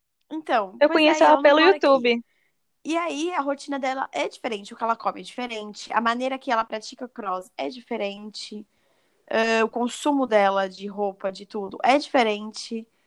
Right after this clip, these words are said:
Speaker 1: E, meu, a-, é muito legal isso. Eu acho que tem
Speaker 2: Uhum.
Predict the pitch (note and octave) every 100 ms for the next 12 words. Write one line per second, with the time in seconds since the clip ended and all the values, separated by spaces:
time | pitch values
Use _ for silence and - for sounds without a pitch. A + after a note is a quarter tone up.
0 | _ _ _ _ _ - C#4+ D#4+ D4+ C4
1 | B3+ C4 _ - C#4+ C#4+ - C#5+ C5+ A#4
2 | B4+ C5 D#4 G#3 G#3 - G#3 G3 A3 C4
3 | - A#3+ A#3+ D#4